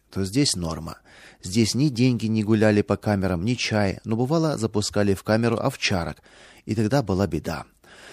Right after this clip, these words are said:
После Караганды я, можно сказать, отдыхал здесь, но недолго. Снова вызвали на этап и повезли в Степногорск. Поезд шел очень медленно,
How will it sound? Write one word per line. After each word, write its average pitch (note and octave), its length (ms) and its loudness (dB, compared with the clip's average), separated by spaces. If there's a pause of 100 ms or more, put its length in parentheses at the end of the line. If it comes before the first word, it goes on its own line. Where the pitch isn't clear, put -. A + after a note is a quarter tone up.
(380)
После F3 260 2
Караганды C3+ 480 2
я, C#3+ 200 4
можно C3+ 280 2
сказать, A#2+ 400 0
отдыхал F#2+ 520 0
здесь, - 460 -6 (280)
но C3+ 120 -2
недолго. F#2+ 500 -4 (180)
Снова D3 360 0
вызвали G#2+ 380 2
на F2+ 240 0
этап C3 320 0
и G2+ 80 -4
повезли F#2+ 460 -2
в - 100 -12
Степногорск. G#2+ 840 -4 (520)
Поезд F3+ 340 4
шел - 260 0
очень A#2+ 320 0
медленно, F#2+ 560 0